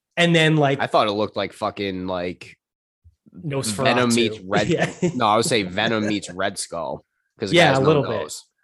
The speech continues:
Speaker 2: He
Speaker 1: A
Speaker 2: has
Speaker 1: little
Speaker 2: no
Speaker 1: bit.
Speaker 2: nose. It's
Speaker 1: Yeah,
Speaker 2: easy. That's,
Speaker 1: yeah.
Speaker 2: that's an easy one.
Speaker 1: Yeah. But I was like, "Oh, yeah, no, it's, like, kind of reminds me of, like,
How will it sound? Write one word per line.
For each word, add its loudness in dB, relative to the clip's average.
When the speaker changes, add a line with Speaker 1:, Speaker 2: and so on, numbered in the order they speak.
Speaker 2:
He -2
Speaker 1:
A 0
Speaker 2:
has 0
Speaker 1:
little 2
Speaker 2:
no -4
Speaker 1:
bit. -6
Speaker 2:
nose. -16
It's -10
Speaker 1:
Yeah, -4
Speaker 2:
easy. -16
That's, -12
Speaker 1:
yeah. -4
Speaker 2:
that's -6
an -16
easy -14
one. -14
Speaker 1:
Yeah. -8
But 2
I -2
was 2
like, 2
"Oh, -4
yeah, 2
no, 0
it's, -6
like, -4
kind -4
of -4
reminds -4
me -2
of, -8
like, -10